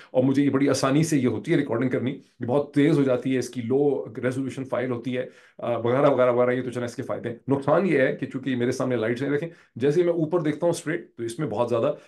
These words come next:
रिफ्लेक्शन आती है, जो वैसे तो चले बुरी लगती है लेकिन मेरे अपने बोलने के साथ जो है बहुत ज़्यादा इंटरफेयर करती है, ऐसे, ऐसे हो जाता है। इसलिए मैं थोड़ा सा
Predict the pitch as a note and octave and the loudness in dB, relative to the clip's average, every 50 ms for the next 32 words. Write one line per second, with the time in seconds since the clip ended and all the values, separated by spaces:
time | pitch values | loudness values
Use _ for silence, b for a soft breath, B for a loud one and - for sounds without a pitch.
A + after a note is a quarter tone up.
0 | B B - C3+ C3+ - E3 D#3+ - - F#3 D3+ A#2 G#2+ - - G2+ G2 B B | B B -4 -4 -2 -2 -4 -4 -2 -2 -2 -2 -2 -4 -6 -10 -12 -12 B B
1 | B B B - D#3 D#3+ C3+ D3 E3 D#3+ G#3+ G#3+ G#3 G3+ G3+ G3 F#3+ D3+ C#3 E3 | B B B -4 -2 2 2 4 4 6 6 4 6 4 4 4 4 4 4 4
2 | F#3 F3+ E3 - F3 G#3+ G#3+ F#3+ E3+ D3 B2 A#2+ C3 D3+ F#3 F#3+ F3 - E3 E3 | 4 2 0 2 2 0 0 2 2 0 0 0 2 2 2 0 -2 -4 -6 -8
3 | - F#3+ F#3+ E3 A#2+ B2 C3+ C#3 D3+ D#3+ D3 A#2+ - B2 A2 G#2 G2+ B2+ A#2+ B2 | -6 -4 -4 -2 0 0 0 0 0 -2 -2 -2 -4 -4 -4 -4 -4 -4 -2 -2
4 | B2+ - A#2+ B2 B2 A#2+ B2 A#2+ A#2+ G2+ - - - - A#2 A2+ G#2+ - G2 - | -2 -2 0 0 2 2 0 -2 -2 -4 -4 -8 -8 -6 -6 -6 -6 -6 -10 -8
5 | - B2 A#2+ C3 B2+ A#2 - A#2+ - C3 B2 - D3+ B2 G#2+ G#2 G2+ G2+ G#2 - | -8 -6 -4 -4 -6 -4 -6 -6 -4 -4 -2 -2 0 -2 0 -2 -4 -6 -6 -6
6 | - E3+ - G3 F#3+ E3+ D3+ - - B2+ C3 B2+ C3+ F#3 G#3+ | -8 -6 -4 -2 -2 -2 -2 -2 -2 -2 -2 0 0 -2 -2